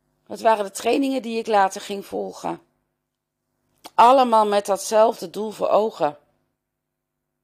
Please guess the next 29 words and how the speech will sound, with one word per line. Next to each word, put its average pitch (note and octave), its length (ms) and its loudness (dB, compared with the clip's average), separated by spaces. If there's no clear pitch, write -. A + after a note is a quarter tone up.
En G#3 160 0
daarin G#3+ 280 4
ben G#3 120 2
ik G3+ 100 -2
heel G#3+ 880 8
veel F#3 200 2
contrast E3 440 -2
tegengekomen. D3+ 960 0
Echt, - 380 -2
eh, - 180 -10
zoveel, E3+ 760 2
eh, D3+ 440 -10
wa-, G2+ 240 -10
waarvan D#3 340 -2
het D#3 100 -8
maar C#3+ 100 -4
goed F3 240 -14
is C#3+ 80 -16
dat D#3 140 -12
je D#3+ 60 -18
van D3+ 120 -12
tevoren D3+ 380 -10
niet C#3+ 140 -10
weet D#3 200 2
dat D3+ 160 -12
je D3+ 100 -10
er C#3 100 -10
doorheen D3 280 -4
gaat. - 400 -4